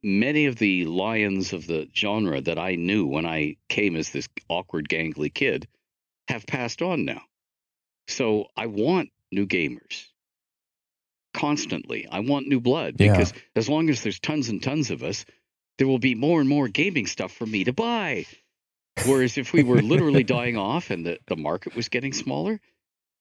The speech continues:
Speaker 2: Right.
Speaker 1: it would be down to, um, people handing each other their photocopied, stapled, um, "Here, here's a new adventure I made up. Trade ya."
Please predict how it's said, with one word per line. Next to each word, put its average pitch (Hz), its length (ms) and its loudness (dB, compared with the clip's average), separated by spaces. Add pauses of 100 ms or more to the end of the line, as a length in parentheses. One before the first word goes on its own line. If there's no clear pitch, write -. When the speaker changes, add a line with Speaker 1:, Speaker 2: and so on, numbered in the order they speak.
(160)
Speaker 2:
Right. 107 160 6
Speaker 1:
it 135 140 2
would 127 140 2
be 123 140 2
down 127 340 0
to, 104 260 0 (580)
um, 98 200 -4 (540)
people 156 360 0
handing 135 480 0
each 110 240 -2
other 107 260 0
their 87 140 0
photocopied, 95 1040 -2
stapled, 92 640 -2 (760)
um, 87 220 -4 (480)
"Here, 175 140 0 (260)
here's 175 220 0
a 170 40 0
new 165 160 8
adventure 123 480 0
I 80 100 -4
made 80 220 -2
up. 69 140 -4 (200)
Trade 180 300 0
ya." 113 220 0